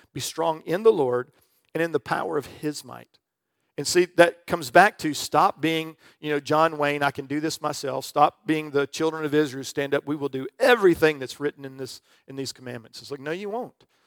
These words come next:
You know, take a, take a bit of humility and recognize that y-, that your capacity outside of God is, is to, is to sin. That's what it does. We, we, we're selfish by nature, right? That's that sin nature is selfishness, and we wanna, we only wanna take care of myself,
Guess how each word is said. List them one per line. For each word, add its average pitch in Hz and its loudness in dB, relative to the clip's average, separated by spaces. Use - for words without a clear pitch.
You 147 -6
know, 151 2
take 175 4
a, 175 -10
take 160 4
a 185 0
bit 160 4
of 147 2
humility 151 2
and 139 -6
recognize 151 4
that 135 -4
y-, 139 -6
that 139 -6
your 160 0
capacity 156 -6
outside 139 0
of 123 -8
God 151 2
is, 139 -6
is 151 -2
to, 143 -16
is - -6
to 123 -12
sin. 180 -6
That's 120 -14
what 143 0
it - -4
does. 147 2
We, 135 -6
we, 156 -10
we're 135 -10
selfish 175 0
by 151 2
nature, 143 -4
right? 139 0
That's 147 2
that 139 -2
sin 143 -4
nature 147 -2
is 143 -6
selfishness, 160 2
and 139 -12
we 143 -6
wanna, 147 -6
we 139 -4
only 170 -6
wanna 175 -6
take 147 2
care 143 -2
of 131 -6
myself, 131 -8